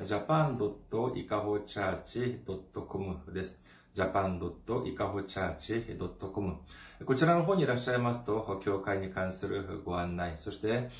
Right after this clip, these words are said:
日曜礼拝の時のメッセージをお聞きになることができます。日曜礼拝の時のメッセージは、あー、動画サイト、YouTubeでご覧になることもできますし、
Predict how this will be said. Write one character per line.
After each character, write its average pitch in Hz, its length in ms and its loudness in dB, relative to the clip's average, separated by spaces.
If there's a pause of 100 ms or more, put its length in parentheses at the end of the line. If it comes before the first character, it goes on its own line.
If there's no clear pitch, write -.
(280)
日 120 240 2
曜 160 140 10
礼 160 160 6
拝 120 200 0
の 95 120 -4
時 95 240 -6
の 92 300 -4
メ 104 120 -4
ッ 101 40 -8
セ - 220 -6
ー 90 100 -4
ジ 90 180 -6
を 104 100 0
お 113 220 -6
聞 - 160 -18
き 92 60 -8
に 95 60 -4
な 92 80 -4
る - 60 -6
こ - 140 -10
と - 80 -6
が 101 100 -2
で 90 140 -4
き - 80 -10
ま 98 140 -4
す。 - 180 -12 (680)
日 127 240 4
曜 190 100 10
礼 226 160 6
拝 190 140 0
の 120 80 0
時 117 200 -4
の 110 100 -2
メ 113 80 0
ッ 104 40 -2
セ 104 180 -2
ー 95 80 2
ジ 92 120 -4
は、 104 420 -4
あ 85 760 -6 (180)
ー、 104 40 -12
動 113 140 4
画 143 120 4
サ 151 180 4
イ 127 80 4
ト、 101 240 -2
YouTube 107 1040 2
で 104 120 2
ご 98 140 0
覧 107 120 0
に 110 80 -4
な 110 80 2
る - 80 -2
こ - 100 -6
と - 80 -8
も 92 140 -2
で 85 80 -4
き - 140 -10
ま 92 120 -2
す 82 120 -10
し、 120 360 -2